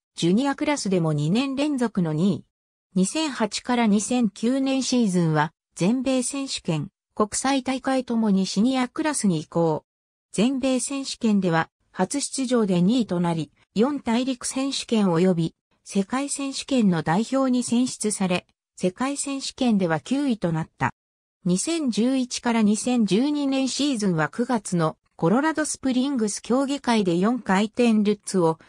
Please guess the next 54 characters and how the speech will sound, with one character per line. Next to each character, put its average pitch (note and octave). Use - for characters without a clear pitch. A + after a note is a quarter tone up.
成 A#3
功 B3
さ G3
せ、 -
ア F3
イ C4+
エ C#4
ス -
ユ B3
ー -
に F3+
史 F#3+
上 C#4
初 C4+
の C4+
四 C4
回 G#3
転 A#3
ル F#3
ッ -
ツ -
成 C4
功 C4+
者 G#3
と E3+
認 E3
定 G#3
さ F3
れ D#3
た。 -
続 A3
く A#3
エ F#3+
ヌ B3+
エ D4
イ C#4+
チ -
ケ C#4+
ー C4
杯 A#3
で F3+
も E3
ア F3
イ C4+
エ C4
ス B3
ユ A#3+
ー -
公 A#3+
式 -
戦 B3
と G#3+
し -
て E3+